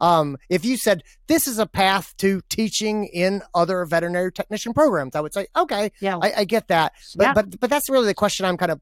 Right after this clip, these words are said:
Speaker 1: putting back to you, is to say, uh, you know, I, let's say that, um, that my daughter, Jacqueline, who, uh, who loves vet techs and, and, you know, can see that as, as a potential job. Let's say that she, she's,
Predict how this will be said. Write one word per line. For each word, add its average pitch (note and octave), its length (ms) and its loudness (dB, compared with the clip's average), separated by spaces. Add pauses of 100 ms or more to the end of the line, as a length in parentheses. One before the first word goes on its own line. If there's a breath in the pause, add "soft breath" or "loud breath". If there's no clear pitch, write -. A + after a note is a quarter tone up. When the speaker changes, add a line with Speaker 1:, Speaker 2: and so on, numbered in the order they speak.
Speaker 1:
putting F#3 260 0
back E3 240 0
to E3 100 -8
you, F3+ 160 -2
is E3 120 -2
to D#3 80 -8
say, D3+ 400 0 (420 soft breath)
uh, F#3+ 260 0
you G3+ 120 -2
know, F3+ 180 0 (100)
I, B3 300 0
let's A3 240 -4
say A3+ 140 0
that, F#3 280 2
um, D3 460 -2 (120)
that D3 260 -2
my D#3+ 320 0
daughter, C#3+ 600 -4
Jacqueline, C#3 680 -6 (320)
who, D3 380 -2
uh, C#3 500 -2
who C#3+ 100 -8
loves C#3 320 -6 (260)
vet D3 240 -8
techs C#3 360 -8
and, C3+ 260 -8
and, C#3+ 420 -4
you E3+ 140 -8
know, C#3+ 140 -4 (100)
can D3 140 -8
see D3 160 -10
that C#3+ 200 -4
as, D3 280 -4
as C#3 120 -6
a C#3+ 60 -8
potential D3 400 -8
job. D3 380 0 (240 loud breath)
Let's F3+ 120 0
say A3 120 2
that F#3 160 -4
she, F3 260 -4
she's, - 320 -4